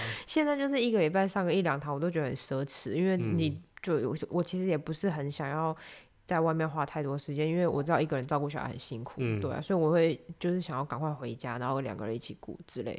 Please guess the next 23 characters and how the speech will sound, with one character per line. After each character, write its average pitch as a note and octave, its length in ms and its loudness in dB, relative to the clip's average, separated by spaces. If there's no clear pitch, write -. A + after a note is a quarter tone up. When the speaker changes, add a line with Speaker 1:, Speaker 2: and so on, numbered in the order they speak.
Speaker 1:
的。 F3+ 80 -12
Speaker 2:
哦。 G2 580 -2
Speaker 1:
对 - 100 -2
啊， - 60 -6
我 D3+ 120 0
觉 G3 60 6
得 A#3+ 60 6
这 C4 120 8
一 F#3 60 6
定 F#3+ 80 2
有 - 140 0
差。 - 200 -10
Speaker 2:
因 C#3 100 6
为 - 60 10
对， - 120 8
Speaker 1:
但 - 80 2
是 - 160 -10
Speaker 2:
对 D#3+ 140 4
我 A#2 80 10
来 G#2 140 6
讲 G2 200 4
好 G2 140 -4
像 B2+ 180 4